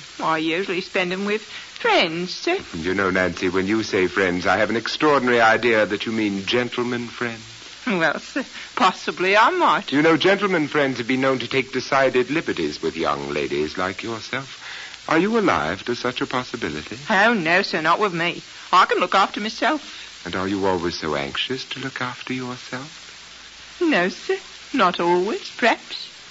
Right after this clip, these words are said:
Speaker 2: You know, Nancy, pretty as your bonnet is, it's not anything near so pretty as your hair beneath it. Won't you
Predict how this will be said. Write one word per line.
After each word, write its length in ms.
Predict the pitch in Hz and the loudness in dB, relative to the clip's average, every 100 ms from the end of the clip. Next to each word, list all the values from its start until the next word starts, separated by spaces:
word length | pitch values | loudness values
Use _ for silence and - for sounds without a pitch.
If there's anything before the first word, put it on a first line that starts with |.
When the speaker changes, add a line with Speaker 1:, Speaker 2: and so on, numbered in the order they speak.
| - - - | -20 -20 -2
Speaker 2:
You 140 | 170 | 2
know, 160 | 175 185 | 6 6
Nancy, 500 | 180 165 139 147 135 - - - - - | 6 4 2 0 0 -4 -16 -18 -8 2
pretty 340 | 208 190 165 | 4 6 6
as 160 | 139 127 | 4 4
your 300 | 127 113 98 | 6 6 6
bonnet 500 | 120 123 120 104 101 | 6 6 4 2 2
is, 320 | 95 80 85 | 2 0 -4
it's 240 | 82 - | -6 -2
not 180 | 104 98 | 0 2
anything 400 | 101 107 101 82 | 0 0 -2 0
near 220 | 90 104 | 2 0
so 180 | - 85 | -2 -4
pretty 360 | - 78 78 78 | -4 -4 -2 -2
as 160 | 76 | -4
your 180 | 78 73 | -6 -6
hair 420 | - - 92 76 76 | -8 -8 -8 -8 -8
beneath 400 | 76 82 95 - | -8 -8 -8 -10
it. 160 | 107 - - - - - - - - | -12 -14 -16 -18 -18 -18 -20 -12 -6
Won't 320 | 120 - - | -4 -4 -4
you 220 | 113 101 | -2 -2